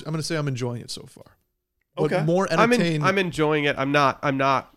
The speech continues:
Speaker 3: going to ride for it very hard yet.
Speaker 1: I'm, yeah, I'm more entertained than, like, deep into the plot. I'll put it that way. Uh,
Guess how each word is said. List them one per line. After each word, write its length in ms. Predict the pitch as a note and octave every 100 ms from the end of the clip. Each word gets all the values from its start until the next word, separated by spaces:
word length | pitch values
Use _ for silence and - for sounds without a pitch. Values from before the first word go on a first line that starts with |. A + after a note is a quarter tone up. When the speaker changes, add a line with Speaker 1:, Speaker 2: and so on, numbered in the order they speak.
| -
Speaker 3:
going 180 | B2+ B2+
to 60 | A#2
ride 320 | A2 A2+ A2
for 180 | - G#2+
it 60 | E2+
very 260 | A#2 A2
hard 240 | G#2+ - -
yet. 100 | D3
Speaker 1:
I'm, 220 | D#3 D#3
yeah, 240 | D#3 B2+ A2
I'm 80 | D3
more 200 | F#3+ G#3
entertained 600 | D#3 D#3+ - D3 C#3 E3+ C#3
than, 180 | C3+ B2
like, 380 | A#2 A#2 - - _ _ _ _ _ _ _
deep 240 | D3 D3+ D3+
into 140 | B2+
the 100 | A#2
plot. 340 | - A2+ - -
I'll 80 | -
put 120 | A#2
it 60 | A2
that 140 | -
way. 160 | - - _ _ _ _ _ _ _ _
Uh, 80 | -